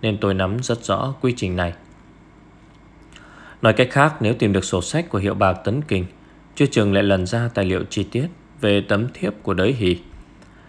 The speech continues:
Tôi hỏi thêm Phan Ba về hiệu bạc Tấn Kinh. Phan Ba chỉ biết hiệu bạc này do một viên quan to, quê gốc Sơn Tây, mở tại Kinh Thành. Trụ sở chính ở Bắc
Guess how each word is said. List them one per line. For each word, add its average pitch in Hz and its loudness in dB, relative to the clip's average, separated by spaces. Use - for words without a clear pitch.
Tôi 160 6
hỏi 98 6
thêm 101 2
Phan 95 0
Ba 107 4
về 104 0
hiệu 98 0
bạc 98 2
Tấn 135 -2
Kinh. 92 -2
Phan 110 0
Ba 139 0
chỉ 104 -2
biết 131 0
hiệu 101 -2
bạc 98 0
này 95 0
do 131 -2
một 104 -2
viên 98 0
quan 95 2
to, 98 2
quê 104 2
gốc 147 0
Sơn 95 -2
Tây, 90 2
mở 98 6
tại 101 0
Kinh 107 -4
Thành. 87 -4
Trụ 131 4
sở - 4
chính 127 2
ở 107 2
Bắc 110 4